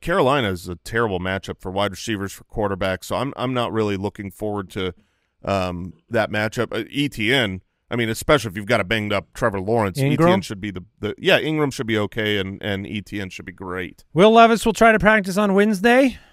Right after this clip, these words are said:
Speaker 2: Will Levis would give you m-, m-, moderate flex hope for DeAndre Hopkins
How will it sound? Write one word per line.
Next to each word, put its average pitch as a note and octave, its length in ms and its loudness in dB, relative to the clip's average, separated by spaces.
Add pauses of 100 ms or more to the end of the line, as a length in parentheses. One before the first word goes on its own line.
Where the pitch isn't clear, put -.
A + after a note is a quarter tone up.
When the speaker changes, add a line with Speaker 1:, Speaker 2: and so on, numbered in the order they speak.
(320)
Speaker 2:
Will F3+ 160 2
Levis F#3 380 4
would E3+ 120 -2
give D#3+ 220 -2
you D3 320 0
m-, C#3 180 -10
m-, A#2+ 240 -14
moderate D3+ 680 0 (380)
flex - 640 -2
hope D3 320 0
for D3 180 -2
DeAndre C3+ 360 0
Hopkins B2 540 -6